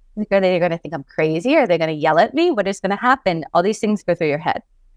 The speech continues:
But I started to talk to people, and, and I started to talk to more people.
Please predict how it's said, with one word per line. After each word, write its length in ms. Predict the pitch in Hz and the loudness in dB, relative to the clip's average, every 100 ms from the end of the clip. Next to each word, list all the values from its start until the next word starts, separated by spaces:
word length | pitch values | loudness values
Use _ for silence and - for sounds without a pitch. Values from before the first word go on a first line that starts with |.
| _ _ _ | _ _ _
But 100 | - | 0
I 60 | 240 | 2
started 320 | 247 302 403 | 2 0 2
to 100 | 381 | -2
talk 300 | - 392 - | 0 -2 0
to 80 | 180 | -4
people, 480 | - 139 - - - _ _ _ _ - | -4 -10 -14 -18 -20 _ _ _ _ -2
and, 460 | 170 165 165 165 - | 0 0 0 -2 -2
and 360 | 165 165 165 | -2 -2 -2
I 20 | 170 | -2
started 220 | 170 170 | -2 -2
to 60 | |
talk 160 | 196 214 | -2 -2
to 60 | 262 | 0
more 220 | 294 339 | 2 2
people. 460 | 220 190 135 175 | -2 -4 -4 -4